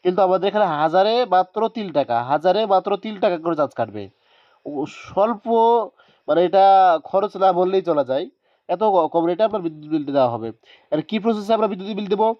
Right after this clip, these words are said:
আমাদের বিদ্যুৎ বিল দেওয়ার জন্য কিন্তু টাকা অ্যাড করতে হবে আপনার। এই জন্য আমরা অ্যাড ব্যালেন্সের উপর ক্লিক করবো, এরপর আমরা ব্যাংক ব্যালেন্সে টাকাটা অ্যাড করবো। বিদ্যুৎ বিল দেওয়ার জন্য আমাদেরকে ব্যাংক ব্যালেন্সে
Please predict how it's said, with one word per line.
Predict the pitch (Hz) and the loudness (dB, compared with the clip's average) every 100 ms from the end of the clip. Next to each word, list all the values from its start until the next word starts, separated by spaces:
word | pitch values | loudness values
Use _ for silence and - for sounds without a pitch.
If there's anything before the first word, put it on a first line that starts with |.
| _ _ _ - | _ _ _ -2
আমাদের | 156 165 165 | 0 0 -2
বিদ্যুৎ | 165 196 190 | -2 -4 -2
বিল | 208 | 0
দেওয়ার | 208 202 | 2 2
জন্য | 190 196 | 0 -2
কিন্তু | 196 190 208 196 | -4 -4 -4 0
টাকা | 190 180 | 2 2
অ্যাড | 175 | 2
করতে | - 180 190 | -2 -4 0
হবে | 190 185 208 220 233 _ _ _ - | 0 2 -2 -2 -8 _ _ _ -10
আপনার। | 143 160 160 147 135 | -2 2 2 0 -6
এই | 170 | -6
জন্য | 175 185 | -2 0
আমরা | 185 190 170 | 2 0 0
অ্যাড | 170 | -4
ব্যালেন্সের | 160 180 170 185 | -2 -2 -2 -4
উপর | 180 | -4
ক্লিক | 185 175 | -4 -4
করবো, | 190 180 196 208 | -2 0 0 0
এরপর | - 165 175 | -2 0 0
আমরা | 180 | 2
ব্যাংক | 160 170 175 | 2 0 0
ব্যালেন্সে | 196 196 196 202 190 - | -4 -2 0 0 -2 -2
টাকাটা | 165 151 | 0 2
অ্যাড | 139 | 0
করবো। | - 120 107 101 _ _ - _ _ | -2 -6 -6 -10 _ _ -20 _ _
বিদ্যুৎ | 135 170 170 175 | -2 -2 -4 -6
বিল | 196 | 0
দেওয়ার | 208 196 | 0 2
জন্য | 202 202 | 0 0
আমাদেরকে | 196 190 190 214 | 0 -2 -2 -4
ব্যাংক | 165 175 170 | 2 0 2
ব্যালেন্সে | 180 185 180 208 | -2 -2 -2 -2